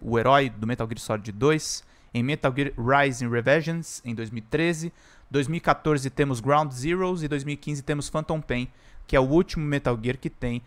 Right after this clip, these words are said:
a participação do Hideo Kojima. Tem um jogo bem fraco chamado Metal Gear Survive, de dois mil e dezoito, e ainda vai ser o, lançado agora o Metal Gear Solid Delta Snake Eater.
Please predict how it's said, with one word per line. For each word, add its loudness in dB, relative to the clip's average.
a -4
participação 0
do -6
Hideo -4
Kojima. -6
Tem 4
um 6
jogo 6
bem 4
fraco 4
chamado 0
Metal 0
Gear -4
Survive, -2
de -6
dois -4
mil -6
e -6
dezoito, -4
e 4
ainda 2
vai 4
ser -2
o, 0
lançado -4
agora -2
o -10
Metal -8
Gear -10
Solid -6
Delta 0
Snake -6
Eater. -12